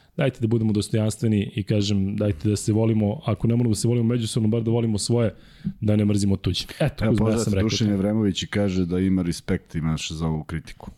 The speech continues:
Speaker 2: Svega
Speaker 1: Ne, ali
Speaker 2: što se
Speaker 1: kažem,
Speaker 2: dešava i
Speaker 1: ovo
Speaker 2: osvrt
Speaker 1: sa,
Speaker 2: na ovo.
Speaker 1: Kuzma, ovo sa cenama je toliko
Speaker 2: Da,
Speaker 1: besmisleno
Speaker 2: znam.
Speaker 1: da, e, znaš, i onda vidiš tako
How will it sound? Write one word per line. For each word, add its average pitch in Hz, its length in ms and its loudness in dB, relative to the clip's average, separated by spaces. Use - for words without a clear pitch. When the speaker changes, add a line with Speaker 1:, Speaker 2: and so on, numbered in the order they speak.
Speaker 2:
Svega - 180 0
Speaker 1:
Ne, 151 80 2
ali 113 80 2
Speaker 2:
što 107 140 0
se 143 60 2
Speaker 1:
kažem, 104 200 0
Speaker 2:
dešava 82 360 -2
i 147 60 2
Speaker 1:
ovo 160 100 2
Speaker 2:
osvrt - 240 0
Speaker 1:
sa, 104 140 0
Speaker 2:
na 147 160 0
ovo. 95 120 -6
Speaker 1:
Kuzma, 113 340 4
ovo 127 220 2
sa - 220 -2
cenama 123 560 0
je 98 280 2
toliko 101 560 0
Speaker 2:
Da, 92 140 -2
Speaker 1:
besmisleno 95 760 0
Speaker 2:
znam. 104 120 -2
Speaker 1:
da, 98 260 0
e, 98 280 2
znaš, 117 260 2
i 120 40 2
onda 123 140 2
vidiš 131 260 2
tako 131 400 0